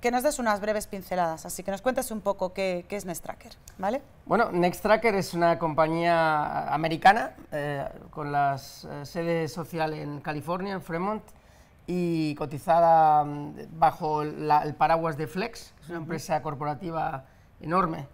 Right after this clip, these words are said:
Speaker 2: Eh, Nextracker se dedica a la fabricación de, de trackers y yo soy el responsable en Europa, eh, para la venta de trackers, eh, a clientes europeos que después los implementan en diferentes regiones a nivel internacional,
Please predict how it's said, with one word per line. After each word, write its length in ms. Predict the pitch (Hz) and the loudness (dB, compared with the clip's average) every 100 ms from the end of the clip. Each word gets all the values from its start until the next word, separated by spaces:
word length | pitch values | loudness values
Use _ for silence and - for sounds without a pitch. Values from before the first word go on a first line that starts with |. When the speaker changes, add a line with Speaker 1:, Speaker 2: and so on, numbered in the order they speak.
| - - - _ _ | -20 -20 -20 _ _
Speaker 2:
Eh, 560 | 180 180 175 165 165 160 | 0 4 4 4 2 2
Nextracker 640 | 170 170 196 190 190 226 156 | 0 -2 4 4 6 0 2
se 100 | 180 | 0
dedica 300 | 170 170 165 | 0 0 0
a 20 | |
la 80 | 147 | 0
fabricación 640 | 156 156 156 - 160 151 | -4 -4 -6 -6 -8 -6
de, 300 | 147 143 147 | -8 -8 -10
de 140 | 147 | -10
trackers 600 | - 185 196 233 - - - - _ _ _ | 4 6 6 -4 -6 -18 -20 -20 _ _ _
y 1000 | 185 175 170 165 160 156 156 165 180 156 | -4 -2 0 -2 -2 -4 -6 -10 -10 -6
yo 140 | 160 | -6
soy 480 | 165 180 175 165 160 - - _ | -4 -4 -2 -4 -6 -12 -20 _
el 100 | - | -10
responsable 800 | 175 139 175 180 185 185 170 - | -8 -4 0 8 8 8 -2 -4
en 240 | 170 165 160 | -4 -4 -6
Europa, 680 | 165 170 185 180 165 156 - | -4 -2 0 4 6 6 2
eh, 200 | 156 151 | 0 0
para 260 | - 151 151 | -2 -2 0
la 80 | |
venta 400 | 147 180 170 160 | 0 -2 0 -2
de 420 | 156 151 151 151 151 | -2 -8 -8 -12 -6
trackers, 480 | 170 165 175 156 - - - _ _ - - | -6 -4 -6 -8 -14 -20 -20 _ _ -12 -2
eh, 220 | 165 160 | 0 2
a 100 | 156 | 0
clientes 380 | 160 170 175 170 | 0 -2 -2 -2
europeos 420 | 180 175 190 202 | 0 0 0 -2
que 80 | 170 | -2
después 500 | 160 - 170 180 - | -6 -4 -2 -2 -2
los 180 | 185 139 | -8 -6
implementan 560 | 143 151 151 151 175 160 | -6 -6 -6 -6 -6 -6
en 120 | 147 | -8
diferentes 420 | 135 151 147 143 | -8 -8 -8 -8
regiones 500 | 147 - 156 160 147 | -10 -8 -8 -8 -8
a 60 | 156 | -10
nivel 260 | 143 151 | -8 -6
internacional, 720 | 151 156 151 151 165 170 170 | -6 -6 -8 -8 -4 -4 -4